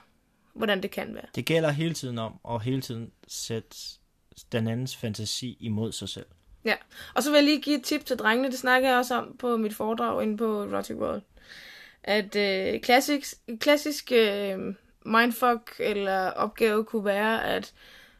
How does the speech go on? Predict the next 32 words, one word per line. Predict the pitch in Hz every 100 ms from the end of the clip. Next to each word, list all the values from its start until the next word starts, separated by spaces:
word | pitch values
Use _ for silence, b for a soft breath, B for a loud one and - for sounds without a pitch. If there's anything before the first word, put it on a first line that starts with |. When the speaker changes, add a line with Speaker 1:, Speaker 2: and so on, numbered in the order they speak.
| B
Speaker 1:
man | 233 233
skulle | 220 - 240
have | 214
et | 214
billede | 214 220 233 214
af | - - 196 196 190
sin | - 208
kæreste | 196 196 247 - 233
i | 240
noget | 233 220 208
bestemt | 214 - 190 -
lingerie. | - 226 240 285 339 359 - _ _ _ _ _ B B B B B B
Og | 240 233
det | 254
skulle | 277 254
man | 226
have, | 226 233
inden | 220 226 240 220 _ -
klokken | 226 202 214
den | 196 202
var | 185
tolv, | - - -
lad | - 202
os | 196
sige | - 208
det. | - _ _ _ _ _ _ _ b b b b b b b b _
Så | - 269
er |
hun | 285 285
jo | 277
ikke | 254 277
dum. | 208